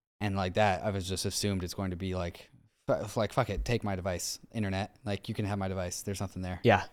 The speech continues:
Speaker 1: You could, you could D M Ryan and try and get him to download a P D F, but, uh,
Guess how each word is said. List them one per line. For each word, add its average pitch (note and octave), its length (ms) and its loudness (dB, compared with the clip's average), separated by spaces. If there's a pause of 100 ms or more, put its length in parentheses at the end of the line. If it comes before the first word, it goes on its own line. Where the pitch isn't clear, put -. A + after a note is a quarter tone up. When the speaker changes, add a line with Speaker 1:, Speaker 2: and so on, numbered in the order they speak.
(100)
Speaker 1:
You A#2 80 2
could, A2+ 200 0
you C3 120 4
could C3+ 140 4
D B2 140 6
M A2+ 140 6
Ryan G2+ 240 4
and F2+ 120 -2
try G2+ 180 0
and F#2 160 0
get G2 180 -2
him F#2+ 220 -2
to F#2+ 80 -4
download F#2 540 0 (340)
a G2+ 40 -6
P G2+ 200 0
D G2 120 2
F, F#2+ 300 2
but, G2+ 220 6 (480)
uh, F#2 500 4